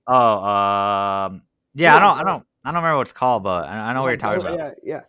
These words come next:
Speaker 2: It's just we-, it's just weird. We just live in a weird, weird
Speaker 1: I
Speaker 2: time.
Speaker 1: mean, yeah, I mean, all I, <sighs> yeah, it's just weird. All I gotta say is aliens are, are most, are most likely here, and the government always already knows.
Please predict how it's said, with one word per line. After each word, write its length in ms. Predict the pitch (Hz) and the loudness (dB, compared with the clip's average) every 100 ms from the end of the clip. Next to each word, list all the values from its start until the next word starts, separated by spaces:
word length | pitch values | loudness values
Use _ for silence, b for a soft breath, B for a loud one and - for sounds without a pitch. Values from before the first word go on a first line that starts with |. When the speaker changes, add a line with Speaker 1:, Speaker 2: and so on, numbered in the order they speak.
| _ | _
Speaker 2:
It's 140 | 240 285 | -2 0
just 180 | 480 359 | 0 8
we-, 180 | 392 403 | 8 8
it's 120 | 233 | 4
just 160 | 392 320 | 6 10
weird. 320 | 403 240 143 | 10 10 6
We 80 | 180 | -6
just 140 | 262 | -2
live 160 | 311 349 | 0 2
in 60 | |
a 60 | 277 | 0
weird, 460 | 214 294 285 202 - | -2 -4 -6 -8 -8
weird 180 | 196 240 | -8 -2
Speaker 1:
I 80 | 147 | -2
Speaker 2:
time. 180 | 165 175 | -2 -6
Speaker 1:
mean, 280 | 170 254 185 _ _ _ _ _ _ _ _ _ _ _ - | -8 -12 -16 _ _ _ _ _ _ _ _ _ _ _ 0
yeah, 200 | 127 143 | 2 2
I 60 | 107 | 0
mean, 140 | 113 | -4
all 240 | 107 135 156 | 0 0 2
I, 200 | 165 131 _ | -2 -6 _
<sighs> 1900 | - - - - - _ _ _ _ _ _ _ _ _ _ _ _ _ - | -20 -20 -20 -20 -20 _ _ _ _ _ _ _ _ _ _ _ _ _ -20
yeah, 120 | 135 | -18
it's 80 | - | -16
just 180 | 160 107 | -18 -12
weird. 240 | 127 120 | -8 -6
All 320 | 104 117 175 | -6 -4 -4
I 40 | 226 | -4
gotta 200 | 214 180 | -6 -6
say 420 | - 165 151 143 | -6 -4 -4 -6
is 220 | 127 _ _ _ _ _ _ _ _ _ _ _ _ _ - | -12 _ _ _ _ _ _ _ _ _ _ _ _ _ -10
aliens 340 | 156 196 190 | -4 -2 0
are, 180 | 165 143 | -2 -2
are 140 | - 127 | -2 0
most, 300 | 135 139 147 | 0 -4 -6
are 240 | 120 117 - | -4 -4 -4
most 280 | 151 151 151 | -4 -2 0
likely 300 | 147 160 135 | 0 0 -2
here, 460 | 131 123 120 117 _ _ _ _ _ _ 98 | 2 4 2 0 _ _ _ _ _ _ -10
and 140 | 104 | -8
the 40 | 101 | -4
government 440 | 90 101 101 98 | 0 0 0 -4
always 280 | 87 82 78 - | -6 -8 -12 -10
already 260 | 90 87 | -8 -8
knows. 380 | 78 65 - _ | -12 -16 -20 _